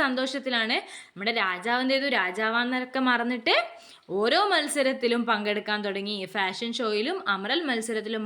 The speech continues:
മാത്രമേ ജയിക്കാൻ ആയുള്ളൂ. അങ്ങനെ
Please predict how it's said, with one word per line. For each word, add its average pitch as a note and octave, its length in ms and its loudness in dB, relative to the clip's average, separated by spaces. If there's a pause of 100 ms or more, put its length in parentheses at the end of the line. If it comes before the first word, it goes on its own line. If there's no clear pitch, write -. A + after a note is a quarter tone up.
മാത്രമേ G3+ 460 0 (640)
ജയിക്കാൻ G#3+ 500 2 (560)
ആയുള്ളൂ. F#3 500 2 (1000)
അങ്ങനെ G3 220 -4